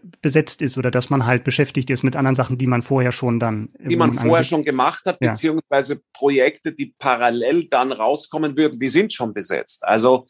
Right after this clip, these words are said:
Speaker 1: Ja, verstehe.
Speaker 2: meistens, äh, äh, gibt's den Respond, äh,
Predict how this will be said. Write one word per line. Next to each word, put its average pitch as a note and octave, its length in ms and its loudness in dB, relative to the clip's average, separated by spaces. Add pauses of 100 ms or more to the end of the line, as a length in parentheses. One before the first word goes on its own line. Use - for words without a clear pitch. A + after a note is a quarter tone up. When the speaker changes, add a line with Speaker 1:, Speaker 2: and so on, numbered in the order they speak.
Speaker 1:
Ja, C3 160 -2
verstehe. A#2+ 220 2
Speaker 2:
meistens, - 500 0
äh, C3+ 320 4
äh, C#3 1000 -12 (260)
gibt's - 280 -6
den C3 160 4
Respond, B2+ 720 2 (220)
äh, A2+ 540 -4